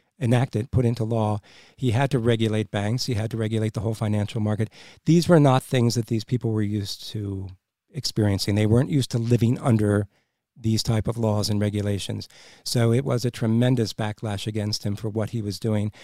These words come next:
especially because in the eyes of many of those people, he was wealthy himself. He had come from money, uh, and they almost, well, not almost, they really did look at him as a personal traitor to people of his own economic class in our country.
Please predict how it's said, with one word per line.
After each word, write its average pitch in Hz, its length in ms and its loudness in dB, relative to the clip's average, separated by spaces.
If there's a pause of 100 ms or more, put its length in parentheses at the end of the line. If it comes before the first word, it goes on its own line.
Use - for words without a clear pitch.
(220)
especially 170 480 0
because 120 240 4
in 117 60 4
the 117 80 4
eyes 117 160 2
of 120 60 0
many 110 120 2
of 107 60 2
those 110 140 2
people, 120 240 0
he 123 100 -2
was 117 160 -2
wealthy 107 260 -2
himself. 101 380 -4
He 127 80 -2
had 110 120 -2
come 151 180 -2
from 107 160 -4
money, 101 280 -4 (560)
uh, 107 300 0
and 113 160 0
they 120 160 2
almost, - 560 -2 (340)
well, 175 120 2
not 139 160 4
almost, 113 340 0
they 113 140 0
really 123 200 0
did 127 140 0
look 123 160 -4
at 117 80 -4
him 107 140 -4
as 110 100 -4
a 110 60 -2
personal 107 420 -4
traitor 107 540 -6 (480)
to 117 100 -4
people 123 260 2
of 117 60 2
his 113 140 2
own 113 320 2 (560)
economic 117 460 0
class 104 360 -2
in 113 100 -2
our 104 120 -4
country. 107 440 -4